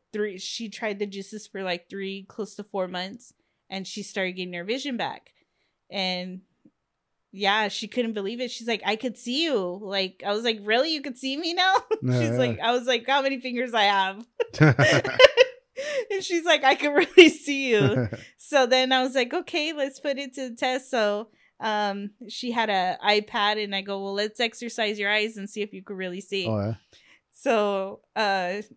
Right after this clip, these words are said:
Speaker 1: I got her, uh, one of those pins for the iPad. She
Speaker 2: Mm-hmm.
Speaker 1: started drawing, and she actually created my logo.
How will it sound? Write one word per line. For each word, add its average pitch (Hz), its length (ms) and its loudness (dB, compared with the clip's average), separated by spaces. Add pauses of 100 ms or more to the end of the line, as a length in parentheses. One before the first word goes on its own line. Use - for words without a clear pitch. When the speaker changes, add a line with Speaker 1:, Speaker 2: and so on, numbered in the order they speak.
Speaker 1:
I 214 100 2
got 220 180 0
her, 214 400 -2
uh, 185 280 -4
one 202 180 -4
of 196 100 -4
those 190 200 -8
pins 214 260 -8
for 196 120 -10
the 185 80 -4
iPad. 190 520 -2
She 220 100 -4
Speaker 2:
Mm-hmm. 117 100 0
Speaker 1:
started 185 260 0
drawing, 190 520 -2
and 180 300 -8
she - 240 -10
actually 208 340 -6
created 214 360 4
my 196 140 2
logo. 220 520 2